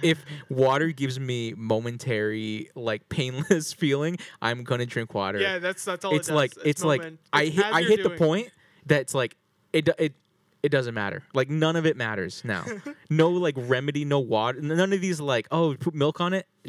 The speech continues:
Speaker 1: That shit does not work.
Speaker 2: <laughs>
Speaker 1: So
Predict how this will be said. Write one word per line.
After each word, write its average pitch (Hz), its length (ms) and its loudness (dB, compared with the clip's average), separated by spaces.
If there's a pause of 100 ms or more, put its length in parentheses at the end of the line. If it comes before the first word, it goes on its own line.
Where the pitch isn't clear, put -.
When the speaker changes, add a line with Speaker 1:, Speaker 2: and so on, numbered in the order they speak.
(140)
Speaker 1:
That 127 160 2
shit 123 160 -6
does 98 120 -6
not 98 240 -4
work. 92 380 -4
Speaker 2:
<laughs> 277 80 -8 (800)
Speaker 1:
So 160 240 0